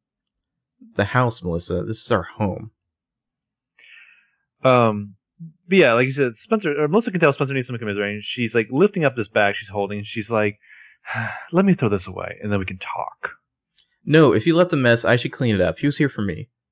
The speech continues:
Speaker 1: And Spencer's, like, reaching for the bag. Melissa tries to pull it away.
Speaker 2: No, it's okay.
Speaker 1: Just let me do something, okay? Please. She yanks the bag away.
Speaker 2: Spencer.
Speaker 1: What is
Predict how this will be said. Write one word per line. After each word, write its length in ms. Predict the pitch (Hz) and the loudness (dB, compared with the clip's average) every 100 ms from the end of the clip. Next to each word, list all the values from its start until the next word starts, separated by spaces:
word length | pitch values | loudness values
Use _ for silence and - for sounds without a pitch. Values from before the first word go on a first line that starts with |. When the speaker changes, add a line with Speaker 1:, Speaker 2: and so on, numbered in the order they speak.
| _ _ _ _ | _ _ _ _
Speaker 1:
And 120 | - | -20
Spencer's, 380 | - 95 98 95 | -8 -8 -6 -8
like, 140 | 90 | -8
reaching 280 | 92 87 95 | -6 -8 -8
for 140 | - 87 | -10 -12
the 80 | |
bag. 360 | 85 76 85 98 | -8 -6 -4 -6
Melissa 240 | 90 92 | -8 -10
tries 240 | 85 95 87 | -8 -8 -10
to 60 | |
pull 220 | - 98 87 | -10 -8 -6
it 40 | |
away. 280 | 95 90 101 _ - | -6 -8 -12 _ -4
Speaker 2:
No, 360 | 127 190 277 151 | 2 6 6 6
it's 140 | - | 4
okay. 640 | 254 - 226 311 139 - _ _ | 2 4 4 4 2 -4 _ _
Speaker 1:
Just 160 | 139 190 | -2 4
let 120 | 262 | 4
me 80 | 247 | 4
do 180 | 233 | 4
something, 320 | 254 208 165 120 | 6 4 6 2
okay? 280 | 120 196 | 4 2
Please. 640 | 214 - 262 240 113 85 - _ _ _ | 0 0 0 0 -2 -6 -16 _ _ _
She 140 | _ - _ | _ -20 _
yanks 320 | - 113 107 | 0 0 0
the 60 | 98 | -2
bag 280 | 92 90 92 | -2 -2 0
away. 340 | 85 87 95 - _ | -2 -2 -4 -10 _
Speaker 2:
Spencer. 720 | - - 131 123 104 104 101 - _ _ _ - | -12 -2 -2 0 -2 -2 -4 -10 _ _ _ -2
Speaker 1:
What 160 | 170 | 0
is 160 | 247 | 2